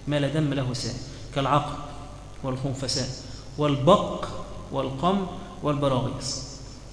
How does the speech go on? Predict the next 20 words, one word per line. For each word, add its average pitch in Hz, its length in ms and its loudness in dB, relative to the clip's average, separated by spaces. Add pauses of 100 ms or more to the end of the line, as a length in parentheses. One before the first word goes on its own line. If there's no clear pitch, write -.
(120)
ده 127 80 0
حكمه 156 380 0
إيه؟ 139 160 0 (480)
طاهر 147 220 2
ولا 139 240 2
نجس؟ 139 380 0 (1500)
الحديث: 180 420 2
"إذا 151 140 2
وقع 156 340 2
الذباب 139 460 2 (220)
في 139 160 -2
إناء 160 240 2
أحدكم 165 480 0 (220)
فلينقله، 156 640 4 (560)
وفي 127 200 -4
لفظ 156 320 2 (180)
فليغمسه، 139 800 0 (160)
فإن 139 340 -2
في 151 140 -4
أحد 147 200 -4